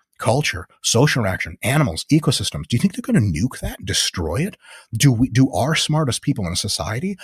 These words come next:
are they more likely to destroy the ecosystem around them, or are stupider people more likely to destroy ecosystems?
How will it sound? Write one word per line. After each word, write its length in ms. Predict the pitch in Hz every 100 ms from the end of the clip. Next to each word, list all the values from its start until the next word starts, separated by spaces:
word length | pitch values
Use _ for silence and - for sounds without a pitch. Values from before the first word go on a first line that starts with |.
| - -
are 80 | 95
they 160 | 139 135
more 500 | 113 120 113 120 151
likely 540 | 120 123 - 175 190 - -
to 100 | 107
destroy 340 | 113 - 117
the 220 | 117 107
ecosystem 420 | 120 123 151 165
around 360 | 156 160 208 202 - -
them, 360 | 107 135 190 240 - _
or 220 | 120 110
are 80 | 113
stupider 540 | - - 156 123 82
people 260 | - 87 82
more 240 | 85 80
likely 300 | 85 80 80
to 80 | 76
destroy 320 | 78 - 78
ecosystems? 680 | 85 92 - 95 - -